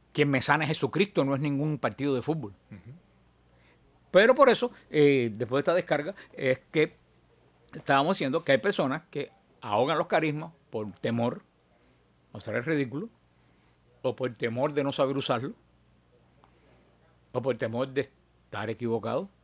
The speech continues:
Speaker 1: Yo te contaba el otro día que me escribió esta persona de W T N diciéndome que lleva-, llevaba mucho tiempo pidiendo el don de lengua, pero que ahora empieza a decir cosas extrañas y él no sabe si viene de su mente. Digo, "Pero ven acá, acabáramos.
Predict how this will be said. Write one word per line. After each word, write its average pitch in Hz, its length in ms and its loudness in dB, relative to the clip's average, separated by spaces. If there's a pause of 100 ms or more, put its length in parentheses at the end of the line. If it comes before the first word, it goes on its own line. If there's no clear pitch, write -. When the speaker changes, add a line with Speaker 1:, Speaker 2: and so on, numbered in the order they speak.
(640)
Speaker 1:
Yo 107 60 -12
te 113 60 -4
contaba 113 280 -2
el 131 60 4
otro 127 120 0
día 135 160 0
que 175 80 -4
me 151 60 -6
escribió 117 200 -4
esta 113 140 -4
persona 113 380 -8
de 113 40 -4
W 120 280 -4
T 123 120 -6
N 147 140 -8
diciéndome 151 500 -8
que 135 200 -8 (320)
lleva-, 113 300 -4
llevaba 120 280 0
mucho 151 240 -4
tiempo 143 400 -6
pidiendo 131 300 -4
el 123 60 -6
don 139 140 -2
de 139 80 2
lengua, 185 280 -4
pero 131 200 -2
que - 80 -8
ahora 135 160 -2 (120)
empieza 123 340 -8
a 131 40 0
decir - 200 -6
cosas 156 240 -4
extrañas 175 400 -2
y 196 40 -2
él 180 60 -2
no 180 80 -2
sabe 165 220 -2
si 156 140 -4
viene 147 180 0
de 160 80 0
su 147 140 -4
mente. 139 240 0
Digo, 117 160 -2
"Pero 110 160 -2
ven 160 100 2
acá, 135 260 0
acabáramos. 120 680 4